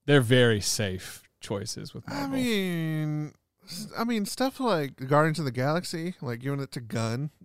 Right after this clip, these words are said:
Speaker 2: from nowhere.
Speaker 1: Yeah, but it's pretty
Speaker 2: And then he based a whole movie off of a playlist. Like, that's crazy.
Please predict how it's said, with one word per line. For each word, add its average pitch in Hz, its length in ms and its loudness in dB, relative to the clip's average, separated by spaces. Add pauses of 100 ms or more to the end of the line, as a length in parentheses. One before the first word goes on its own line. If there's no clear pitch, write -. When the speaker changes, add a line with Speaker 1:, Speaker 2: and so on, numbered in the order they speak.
Speaker 2:
from 127 220 -4
nowhere. 110 480 -4 (220)
Speaker 1:
Yeah, 165 440 -4
but 160 220 -8
it's - 400 -12 (120)
pretty 139 260 -6
Speaker 2:
And 131 160 0
then 131 140 2
he 156 200 0
based 143 300 4
a 139 80 4
whole 147 160 2
movie 139 460 2
off 127 260 0
of 113 140 -6
a 104 100 -4
playlist. 127 840 -4 (100)
Like, 185 180 -6
that's 190 220 -2
crazy. 180 440 -4